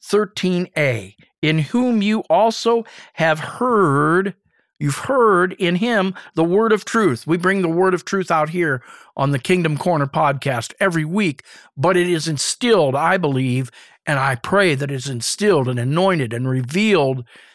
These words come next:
uh, God flowing through me as a vessel, anointing me to reveal the word of truth. Think of that. In this last time we've had here of the election year, when everything has been so confusing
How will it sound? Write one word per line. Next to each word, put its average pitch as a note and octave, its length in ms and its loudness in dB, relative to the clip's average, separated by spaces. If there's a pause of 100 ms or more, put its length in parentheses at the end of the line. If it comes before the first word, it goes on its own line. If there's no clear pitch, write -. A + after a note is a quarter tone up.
(220)
uh, D3 140 0
God F3 400 2
flowing F3+ 400 0
through E3+ 260 -2
me F#3 240 0
as C#3 160 -2
a B2+ 80 -2
vessel, C#3 640 -2 (240)
anointing D#3 600 0
me B2+ 320 0 (240)
to D3 100 -2
reveal D3 480 2
the C3 80 0
word C3+ 240 0
of B2 100 -4
truth. B2+ 380 -4 (280)
Think A#3+ 320 0
of F3 140 2
that. B2+ 300 -2 (120)
In F3 160 0
this F3 200 0
last F#3+ 580 0 (720)
time G3+ 320 2
we've F3+ 160 2
had F#3 300 2
here D3 220 -2
of B2+ 100 -2
the C3+ 120 -2
election D3 500 0
year, B2+ 180 -2
when C#3+ 140 0
everything F3 360 0
has D3 140 -4
been D3+ 240 -4
so A3 300 0
confusing D#3+ 840 -4